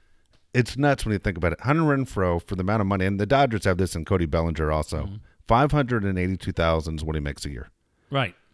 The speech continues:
Speaker 1: Clayton Kershaw makes one million dollars
Speaker 2: That's crazy.
Speaker 1: per start.
Speaker 2: Crazy.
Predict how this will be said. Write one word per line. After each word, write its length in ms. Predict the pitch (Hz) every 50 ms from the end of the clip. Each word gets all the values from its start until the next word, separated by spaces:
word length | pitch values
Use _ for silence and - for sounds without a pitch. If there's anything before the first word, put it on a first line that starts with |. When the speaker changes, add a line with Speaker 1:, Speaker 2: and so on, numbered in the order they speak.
| _ _ _
Speaker 1:
Clayton 320 | - - 170 175 147 147
Kershaw 420 | - - 135 123 - - - 90 82
makes 320 | 85 82 82 - - -
one 320 | 87 90 95 98 101 104 101
million 240 | 101 101 95 92
dollars 260 | 87 92 90 92 90 127 113
Speaker 2:
That's 120 | 101 101
crazy. 0 |
Speaker 1:
per 100 | 107 95 80
start. 360 | - - 87 76 73 - - - _ _ _ _ _ -
Speaker 2:
Crazy. 440 | - 131 120 107 90 - 92 85